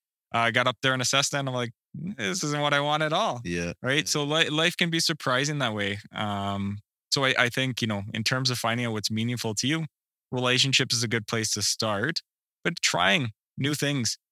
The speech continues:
Speaker 1: um, i-, is important. And, and again, just doing your very best to be in the moment, 'cause we never know what exists beyond the moment. It's interesting, you know, for, from a perspective on death,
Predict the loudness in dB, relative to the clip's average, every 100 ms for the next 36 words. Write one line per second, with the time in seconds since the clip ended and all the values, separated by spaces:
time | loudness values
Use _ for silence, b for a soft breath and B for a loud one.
0 | _ _ -6 -2 0 0 0 -2 2 2
1 | 4 2 2 -2 -2 -2 0 0 0 2
2 | 2 0 0 -2 0 0 -2 -6 _ _
3 | _ -2 -2 -2 -2 2 2 2 0 0
4 | -2 -2 0 0 0 0 0 0 -2 -2
5 | 0 0 0 -2 -2 0 0 -2 -4 -8
6 | _ _ _ _ -2 2 4 2 2 0
7 | 0 -2 -2 -2 -4 -6 -8 _ -4 0
8 | 2 4 4 2 0 -2 -2 -4 -4 -2
9 | -2 -2 -2 0 0 0 -2 -4 -4 -2
10 | 2 2 0 0 0 0 6 6 4